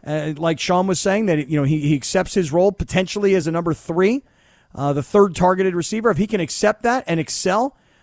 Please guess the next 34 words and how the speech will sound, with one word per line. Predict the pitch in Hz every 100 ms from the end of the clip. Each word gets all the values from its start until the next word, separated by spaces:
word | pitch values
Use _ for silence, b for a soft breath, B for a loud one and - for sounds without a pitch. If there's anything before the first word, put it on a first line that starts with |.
| -
I |
mean, | 175 175
he | 226
could | 254 196
completely | 202 - - 269 262 214
change | - 220 214 170
the | 190
perception | 170 151 214 202 - 160
that | 165
guys | 156 196 247 233
like | 226 -
me, | 240 196 208 202
not | 170 -
that |
he | 156
has | 156 -
to |
impress | 143 170 156
anybody | 170 151 143
like | 139 202
me, | 240
but | 180
guys | 185 208 226
like | 214
me | 190 202 185 - _ _ _ _
have | 180 208
that | 196 190
perception | 196 165 190 - 160
of | 135
him | 170
being | 156 160
a | 143
selfishy | - - 180 - 185 - 185 175 135
diva | 127 180 160 170 160